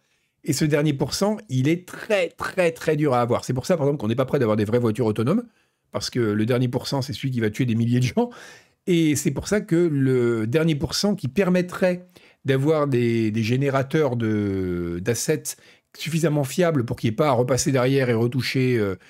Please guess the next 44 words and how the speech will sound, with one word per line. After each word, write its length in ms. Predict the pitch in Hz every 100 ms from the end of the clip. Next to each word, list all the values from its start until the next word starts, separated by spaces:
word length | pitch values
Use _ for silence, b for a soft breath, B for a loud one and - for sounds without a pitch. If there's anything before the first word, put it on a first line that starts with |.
| B -
parce 140 | 117
qu'ils 100 | -
sont 80 | 143
assez 180 | 123 139
pilotables, 540 | 131 120 139 185 - B B B -
il 120 | 139
va 100 | 135
être 140 | 139
très, 180 | - 156
très 160 | 143 135
dur 200 | 135 113
à 40 |
obtenir. 360 | 104 110 104 87 _ _ _ _ _ _ _ _ _ _ _ _ - B B B -
Donc 180 | 151 160
c'est, 340 | - 185 175
euh, 880 | 160 147 139 131 123 117 107 101 107
c'est 120 | 147
intéressant 440 | 214 214 202 214 226
en 40 |
tout 100 | -
cas. 240 | 156 208 B B B B
Mais 360 | - 147 143 135
donc 160 | 190 196
justement, 240 | - 190
c'est 120 | 170
marrant 200 | 143 147
parce 160 | 202 143
qu'il 480 | 160 143 139 131 127
voit 180 | 143
aussi 300 | 180 175 -
le, 640 | 190 147 131 123 117 110 110
le 100 | 117
truc 260 | - 180
comme, 220 | - 131
euh, 400 | 123 113 107 98 95 92 90 - B B B B B _ -
il, 200 | 139 131
comme 180 | 143 139
l'I 100 | 170
A 80 |
comme 160 | 202 147
outil, 420 | 170 180 202 202 -
en 40 |
fait, 120 | 135
justement, 360 | 123 135 135 -